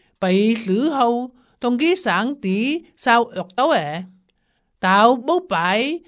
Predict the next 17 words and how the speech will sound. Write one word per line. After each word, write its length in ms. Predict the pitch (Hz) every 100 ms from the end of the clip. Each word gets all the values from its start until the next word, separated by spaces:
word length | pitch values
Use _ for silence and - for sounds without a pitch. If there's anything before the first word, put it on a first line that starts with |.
| _
bố 240 | 269 311 349 -
lử 200 | 202 240
hâu 240 | 254 262
sáng 360 | 247 185 214 302
tí. 380 | 202 185 269 - - _ _ _ -
Bố 440 | 262 247 214 - -
cu 180 | - 277
sao 320 | 277 262 254 247
lưới 200 | 330 359
mì 200 | 339 196
ớt 180 | 156 170 185
táo 240 | 277 311
ế 240 | 285 240 233
bố 240 | 233 233
sáng 260 | 190 170 220
tí 140 | 190
này. 400 | 202 302 262 135